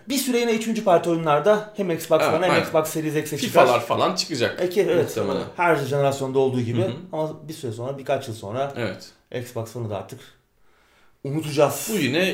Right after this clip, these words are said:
Speaker 2: Game Pass için güzel haber.
Speaker 1: E, tabii.
Speaker 2: Microsoft'un oyunlarını oynamaya devam edebilecek
Speaker 1: Evet.
Speaker 2: Xbox One kullanıcıları.
Speaker 1: E, geri uyumluluk falan da var. E,
Speaker 2: Hı hı.
Speaker 1: Microsoft bunu iyi kotardı. Yani
Speaker 2: Evet.
Speaker 1: Sony'ye, e, oranla. Sony bakalım ne yapacak? Ben en çok onu merak ediyorum. Yeni nesilde yani geri uyumluluk konusunda.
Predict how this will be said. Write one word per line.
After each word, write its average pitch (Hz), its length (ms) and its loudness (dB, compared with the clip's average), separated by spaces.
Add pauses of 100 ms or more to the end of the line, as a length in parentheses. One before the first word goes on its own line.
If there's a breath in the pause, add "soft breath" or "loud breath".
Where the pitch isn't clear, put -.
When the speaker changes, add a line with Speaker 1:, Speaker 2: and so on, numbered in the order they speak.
(140)
Speaker 2:
Game 139 240 4
Pass 101 160 -4
için 196 220 -6
güzel 160 220 2
haber. 95 220 2
Speaker 1:
E, - 400 -12
tabii. 104 80 -2
Speaker 2:
Microsoft'un 107 400 -4
oyunlarını 98 280 -2
oynamaya 110 340 0
devam 104 260 2
edebilecek 104 440 -2
Speaker 1:
Evet. 113 180 -8
Speaker 2:
Xbox 95 400 -8
One 98 220 0
kullanıcıları. 87 540 -8 (280)
Speaker 1:
E, 143 40 -10
geri 160 240 0
uyumluluk 151 320 -2
falan 147 260 -2
da 110 100 0
var. 117 140 0 (220)
E, - 40 -10
Speaker 2:
Hı - 40 -2
hı. 135 120 -2
Speaker 1:
Microsoft 147 400 -6
bunu 147 200 -8
iyi 156 420 -8
kotardı. 117 520 -6
Yani 113 280 -6
Speaker 2:
Evet. 92 180 -8
Speaker 1:
Sony'ye, 113 640 -6 (420)
e, 107 40 -12 (320)
oranla. 107 560 -6 (460)
Sony 127 280 -8
bakalım 127 260 -6
ne 127 40 -6
yapacak? 113 280 -6
Ben 127 60 -4
en 120 80 -6
çok 123 140 -10
onu 123 80 -6
merak 107 300 -6
ediyorum. 92 260 -12 (300 soft breath)
Yeni 110 200 -2
nesilde 107 320 -6
yani 104 240 -6
geri 110 180 -4
uyumluluk 110 320 -6
konusunda. 98 440 -10